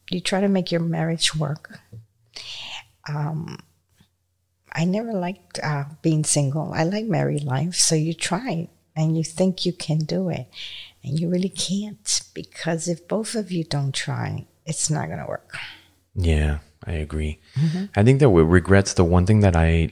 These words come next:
Speaker 2: look at and I think about is that I put so much emphasis on expectations, like wanting to do it or expecting to do it or something like that, that when it didn't meet my own,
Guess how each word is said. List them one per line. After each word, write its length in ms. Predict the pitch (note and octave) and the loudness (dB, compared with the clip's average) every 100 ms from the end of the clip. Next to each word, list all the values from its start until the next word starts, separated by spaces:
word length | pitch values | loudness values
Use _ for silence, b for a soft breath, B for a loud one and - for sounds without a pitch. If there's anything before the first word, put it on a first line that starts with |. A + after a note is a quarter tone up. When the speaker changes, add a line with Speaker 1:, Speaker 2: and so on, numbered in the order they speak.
| - | -2
Speaker 2:
look 340 | F2+ E2+ F2+ | 0 2 4
at 320 | F#2 F#2 E2 - B B B | 4 2 2 -2 B B B
and 160 | F#2 | 4
I 60 | D#2+ | 4
think 300 | - G2+ F#2+ | 4 4 6
about 440 | D#2 C#2+ C#2 - - b b b b | 4 2 0 -4 -8 b b b b
is 480 | F#2 E2 D#2 D2 - b b b b b - | 2 4 4 2 -6 b b b b b -2
that 420 | G2 E2 D2+ - B B - | 2 4 2 -2 B B 0
I 120 | - | 0
put 320 | - - A#2+ | 4 2 4
so 260 | - - F2+ | 4 4 6
much 240 | G#2 - - | 4 2 2
emphasis 840 | F#2 F2 - G2+ - A2 - - - _ _ | 4 4 4 4 4 2 0 -12 -20 _ _
on 440 | F#2 E2+ D#2 D2 - | 0 2 2 -2 -2
expectations, 720 | G2 - - E2+ - E2 F2+ D#2+ | -4 -2 -4 -4 -2 -2 -2 -2
like 180 | D2+ - | -4 0
wanting 300 | E2 F2 F2 | 2 4 2
to 80 | E2+ | 0
do 280 | E2 E2 | 0 2
it 160 | E2+ D#2+ | 2 2
or 300 | D2+ C#2+ - | 0 -2 -4
expecting 640 | F2+ D#2 - - E2+ - F2 | -6 -6 -4 -2 -2 0 -2
to 80 | E2 | 0
do 200 | E2+ E2 | 0 0
it 120 | D#2 | 0
or 60 | D2+ | -2
something 260 | - D#2+ | -4 -2
like 120 | D#2+ | -2
that, 180 | F#2+ F2+ B B B B B - | 0 -2 B B B B B 0
that 280 | F2+ D#2+ | 2 2
when 220 | E2+ F2 E2+ | 2 4 4
it 140 | D#2+ | 4
didn't 340 | F#2 G#2+ G2+ | 4 4 4
meet 320 | E2+ F2 F2+ - | 4 2 2 2
my 280 | D#2+ D#2+ | 2 4
own, 440 | D#2 D#2+ F#2 A#2+ | 4 4 4 2